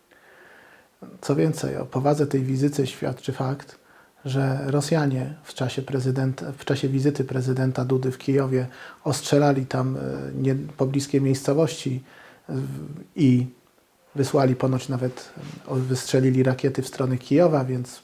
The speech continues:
pan prezydent musiał schronić się, ochrona zapewnia, że zapewniła mu bezpieczeństwo i tak dalej, i tak dalej. Media oczywiście, zwłaszcza te soli-, solidaryzujące się z dobrą zmianą,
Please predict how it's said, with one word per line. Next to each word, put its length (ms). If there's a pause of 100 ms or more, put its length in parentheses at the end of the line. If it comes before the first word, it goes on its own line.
pan 200
prezydent 560
musiał 380 (760)
schronić 560
się, 240
ochrona 400
zapewnia, 480
że 140
zapewniła 500
mu 120
bezpieczeństwo 840 (540)
i 100
tak 200
dalej, 300
i 60
tak 200
dalej. 480 (340)
Media 420
oczywiście, 720
zwłaszcza 340
te 300 (580)
soli-, 360 (240)
solidaryzujące 880
się 140
z 40
dobrą 300
zmianą, 420